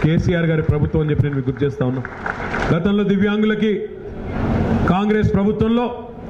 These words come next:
ఐదు వందల రూపాయల పెన్షన్ వచ్చేది. దాన్ని మనం, మన ప్రభుత్వం రాగానే వెంటనే పెంచుకున్నాం. దేశంలో ఎక్కడా లేని విధంగా పదిహేను వందల రూపాయలు చేసుకున్నాం. కానీ భవిష్యత్తులో మీ అందరి ఆశీర్వాదంతో, మీ అందరి దయతో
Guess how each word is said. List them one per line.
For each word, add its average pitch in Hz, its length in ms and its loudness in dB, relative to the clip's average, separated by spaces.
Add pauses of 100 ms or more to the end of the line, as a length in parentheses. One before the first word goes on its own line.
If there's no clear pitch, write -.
(220)
ఐదు 202 180 4
వందల 202 200 4
రూపాయల 175 280 2
పెన్షన్ 147 320 2
వచ్చేది. 131 300 0 (720)
దాన్ని 208 640 2 (400)
మనం, 202 320 4 (240)
మన 175 140 2
ప్రభుత్వం 190 540 2
రాగానే 220 480 2 (540)
వెంటనే 185 340 2
పెంచుకున్నాం. 202 640 0 (440)
దేశంలో 196 520 4
ఎక్కడా 190 280 0
లేని 180 160 0
విధంగా 170 500 2 (340)
పదిహేను 190 340 2
వందల 165 180 2
రూపాయలు 151 400 0
చేసుకున్నాం. 139 380 0 (680)
కానీ 190 180 2
భవిష్యత్తులో 226 960 0 (380)
మీ 170 120 4
అందరి 208 340 2
ఆశీర్వాదంతో, 208 840 2 (580)
మీ 170 120 4
అందరి 202 320 2
దయతో 214 560 0